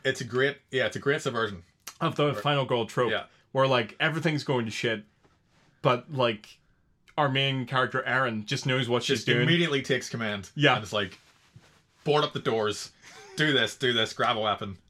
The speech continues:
Speaker 1: and ready to go.
Speaker 2: Like the
Speaker 1: And, but then it's like, it avoids the whole, it, it perfectly sidesteps the whole Mary Sue thing.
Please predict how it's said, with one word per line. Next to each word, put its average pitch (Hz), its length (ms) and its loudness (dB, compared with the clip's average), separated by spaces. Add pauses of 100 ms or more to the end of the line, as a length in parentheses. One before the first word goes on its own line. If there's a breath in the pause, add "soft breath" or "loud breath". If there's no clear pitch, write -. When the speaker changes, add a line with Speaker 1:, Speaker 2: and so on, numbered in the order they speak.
Speaker 1:
and 101 240 -4
ready 104 220 0
to 101 60 -8
go. 92 320 -6
Speaker 2:
Like 151 200 2
the 147 120 4
Speaker 1:
And, 123 200 0
but 131 100 2
then 120 140 2
it's 117 160 -4
like, 110 320 -2 (1200)
it 131 100 -2
avoids 123 460 0
the 110 100 -2
whole, 110 440 -4 (640)
it, 117 180 -6
it 110 140 -6 (180)
perfectly 143 440 0
sidesteps 113 680 -4
the 110 100 -8
whole 110 140 -4
Mary 104 260 -2
Sue 107 200 -8
thing. 98 260 -10